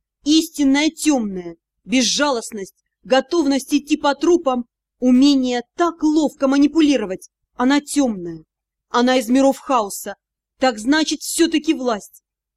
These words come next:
и месть. Темные не умеют прощать. Мне об этом и лорд Тьер старший говорил. Стоп! Я и сама остановилась. Царапка из хаоса. Царапка. И тут я осознаю,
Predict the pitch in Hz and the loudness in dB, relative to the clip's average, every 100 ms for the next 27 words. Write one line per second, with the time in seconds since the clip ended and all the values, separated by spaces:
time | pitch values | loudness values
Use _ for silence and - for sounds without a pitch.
0 | _ 277 262 240 190 - _ _ _ _ | _ 0 2 2 -2 -10 _ _ _ _
1 | _ _ 294 294 277 285 285 285 311 311 | _ _ 2 4 4 4 4 4 4 4
2 | 320 254 - 208 - - 196 _ _ _ | 2 0 -6 -8 -6 -6 -8 _ _ _
3 | _ - 233 247 254 262 269 269 254 247 | _ -2 2 2 2 2 0 0 -2 -2
4 | 269 349 320 - 214 214 - - 233 - | 0 0 -2 -6 -8 -8 -8 -4 -2 -2
5 | 196 175 185 185 180 175 _ _ _ _ | -10 -10 -6 -6 -6 -8 _ _ _ _
6 | _ - - 302 247 _ _ _ _ _ | _ -16 -2 0 0 _ _ _ _ _
7 | _ _ 220 302 285 277 294 359 320 254 | _ _ -2 0 0 -2 -4 0 0 -2
8 | - 247 269 233 208 185 - _ _ - | -4 -4 -4 -6 -10 -12 -18 _ _ -8
9 | - 214 330 - 277 330 - 330 277 202 | -2 0 0 -2 -2 -2 -2 -4 -4 -4
10 | - 220 _ _ _ - 277 277 247 - | -10 -12 _ _ _ -4 0 0 -2 -8
11 | - 190 _ _ _ _ _ _ 302 330 | -20 -20 _ _ _ _ _ _ -4 -2
12 | 359 302 311 302 294 294 320 320 427 | -4 -2 -4 -4 0 0 0 -2 -4